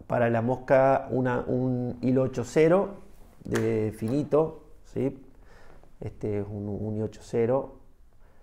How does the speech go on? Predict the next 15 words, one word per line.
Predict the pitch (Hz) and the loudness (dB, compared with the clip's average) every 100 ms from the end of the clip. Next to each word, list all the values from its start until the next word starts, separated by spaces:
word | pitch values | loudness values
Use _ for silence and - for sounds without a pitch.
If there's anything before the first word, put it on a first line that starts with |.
| - - - - | -20 -20 -20 -12
Vamos | 120 107 101 | -6 -6 -6
a | |
estar | 98 110 | -6 -4
usando | 104 95 113 117 | -4 -4 -2 0
hilo | 117 113 | 0 0
fino | - 147 151 | 0 2 2
para | - 107 | 0 -4
que | 117 | -4
es | 113 | -4
una | 107 | -4
mosca | 110 - 104 | -6 -6 -8
chica. | - 156 147 151 156 - - - - - - - - - _ - - - - - - - - - | -2 -2 0 0 -2 -8 -20 -20 -20 -20 -20 -20 -20 -20 _ -20 -20 -20 -20 -20 -20 -20 -20 -8
Vamos | 110 131 131 120 | 2 4 4 2
a | |
usar, | 123 120 - 135 131 120 | 2 0 4 4 4 0